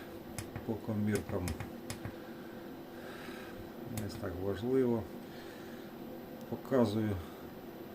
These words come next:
на вечір після заходу сонця стан акумулятора. Зараз вже дев'яносто дев'ять відсотків, вже один відсоток просівший.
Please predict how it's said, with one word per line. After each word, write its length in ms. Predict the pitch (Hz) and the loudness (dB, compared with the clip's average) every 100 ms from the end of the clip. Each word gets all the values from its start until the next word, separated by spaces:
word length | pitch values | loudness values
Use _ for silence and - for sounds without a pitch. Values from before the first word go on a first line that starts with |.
| - - - - - 110 | -10 -10 -10 -8 -2 2
на 100 | 113 | 4
вечір 520 | 113 117 110 107 87 - - - | 8 10 8 4 2 -2 -8 -2
після 260 | 104 - 107 | 0 2 4
заходу 460 | 107 87 107 107 | 4 4 4 4
сонця 420 | 101 123 120 113 87 - - - - - - - | 4 6 6 6 2 -2 -8 -8 -8 -8 -8 -8
стан 320 | - 120 110 | -2 4 6
акумулятора. 840 | 104 101 107 107 101 92 82 82 80 - 90 | 6 6 6 8 8 6 4 2 0 0 0
Зараз 300 | 90 95 85 | 4 4 4
вже 160 | 87 92 | 2 2
дев'яносто 500 | 87 95 98 - 95 | 4 2 2 0 2
дев'ять 400 | 104 127 123 117 | 6 6 6 2
відсотків, 480 | 110 - 120 120 113 - - - - - - - - - - - 95 | 0 2 2 4 0 0 -8 -10 -10 -8 -8 -10 -10 -10 -8 -4 -2
вже 140 | 90 | 4
один 180 | 101 104 | 6 8
відсоток 440 | 104 - 104 104 | 6 6 4 2
просівший. 540 | 90 98 - 95 90 | 4 4 4 2 2